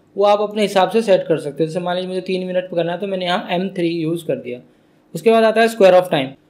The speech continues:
Square of time का मतलब है कि कितने बजे आपको आपके trade को ख़त्म कर देना है और उसके बाद कोई trade नहीं लेना है। तो यहाँ पर तीन बजे का time डला हुआ है, मैं नहीं चाहता कि तीन बजे के बाद मेरी कोई trade हो, तो आप यहाँ पर तीन बजे का time रख सकते हो। Start time मैंने सवा नौ और end time nine thirty रखा है,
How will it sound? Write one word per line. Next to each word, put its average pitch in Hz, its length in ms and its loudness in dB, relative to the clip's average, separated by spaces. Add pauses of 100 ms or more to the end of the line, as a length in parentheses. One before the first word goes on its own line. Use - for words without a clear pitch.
(140)
Square 214 220 4
of 233 100 4
time 226 200 6
का 233 100 4
मतलब 208 260 2
है 233 80 4
कि 240 160 0
कितने 226 300 2
बजे 214 280 2
आपको 208 500 2 (100)
आपके 180 320 4
trade 180 340 0
को 208 140 2
ख़त्म 190 320 2
कर 185 160 4
देना 160 220 2
है 196 60 2
और 208 140 2
उसके 190 220 0
बाद 180 240 4
कोई 180 200 4
trade 190 280 2
नहीं 147 160 0
लेना 139 240 -2
है। 151 140 -6
तो 180 80 -2
यहाँ 175 220 0
पर 196 200 -6
तीन 208 240 0
बजे 202 200 2
का 208 120 2
time 196 260 2
डला 180 160 0
हुआ 185 160 4
है, 240 80 -4 (340)
मैं 208 140 2
नहीं 214 120 2
चाहता 196 280 4
कि 202 140 0
तीन 202 240 -2
बजे 196 180 0
के 196 120 0
बाद 180 200 4
मेरी 185 160 -2
कोई 180 160 -2
trade 170 280 2
हो, 202 280 -2 (300)
तो 196 80 -2
आप 165 320 2
यहाँ 170 140 0
पर 175 100 -8
तीन 170 220 -2
बजे 160 200 0
का 180 120 0
time 143 260 -2
रख 143 100 -2
सकते 180 260 -4
हो। 240 140 0
Start 185 300 0
time 202 160 2
मैंने 196 240 0
सवा 175 320 2
नौ 208 180 -2
और 185 180 0
end 175 200 -2
time 190 240 0
nine 175 260 -2
thirty 160 280 0
रखा 180 200 2
है, 202 120 0